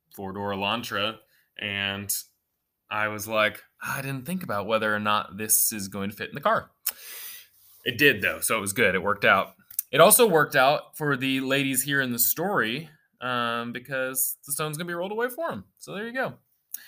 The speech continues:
Um, okay, so one re-, way that we're gonna kinda compare, cross-reference this story with some of the others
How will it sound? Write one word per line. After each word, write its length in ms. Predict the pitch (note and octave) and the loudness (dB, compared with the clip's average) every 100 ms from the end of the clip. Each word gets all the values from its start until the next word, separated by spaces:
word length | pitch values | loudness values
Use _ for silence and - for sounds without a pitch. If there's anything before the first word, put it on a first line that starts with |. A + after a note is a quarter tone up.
| - - - | -20 -8 4
Um, 240 | C#3+ D3 | 4 4
okay, 320 | D#3+ F3 D3 | 0 2 2
so 240 | - D3 D3 | 2 0 -2
one 340 | B2 E3 G#3 | 0 0 0
re-, 280 | G3 E3+ - | -4 -6 -8
way 240 | C#3 D3 D3 | -2 2 2
that 140 | C#3+ | 0
we're 120 | C3+ | -4
gonna 200 | C3+ B2 | -6 -6
kinda 180 | C3 A#2+ | -6 -8
compare, 640 | B2 G#2+ - C#3 B2+ A#2+ | -8 -14 -10 -6 -2 -2
cross-reference 840 | A2 C3+ B2 B2+ G#2+ A#2+ G#2+ G#2+ - | -2 -4 -4 -4 -6 -6 -6 -4 -4
this 580 | G#2+ A2+ A#2 - - - | -4 -4 -2 -2 -4 -6
story 440 | - - A2 G#2+ G#2 | -12 -10 -8 -6 -6
with 140 | G2+ | -8
some 120 | A#2+ | -8
of 60 | G#2 | -8
the 140 | G2 | -6
others 480 | A2+ G#2 G2 F#2+ | -6 -4 -6 -6